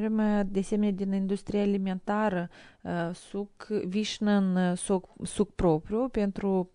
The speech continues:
alți, pentru agenții, pentru cofetării sau pentru, mai mult, să vând angro.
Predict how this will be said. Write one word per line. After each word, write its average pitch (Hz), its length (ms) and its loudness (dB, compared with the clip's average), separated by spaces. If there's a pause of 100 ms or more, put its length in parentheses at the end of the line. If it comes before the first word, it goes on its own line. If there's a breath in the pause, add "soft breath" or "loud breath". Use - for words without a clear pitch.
(120)
alți, 196 340 0
pentru 185 500 -2
agenții, 185 360 0
pentru 226 260 -6
cofetării 190 640 0
sau 175 180 -6
pentru, 175 380 -6 (1120)
mai 196 120 -2
mult, 170 140 -2
să 190 120 0
vând 175 200 2
angro. 180 420 0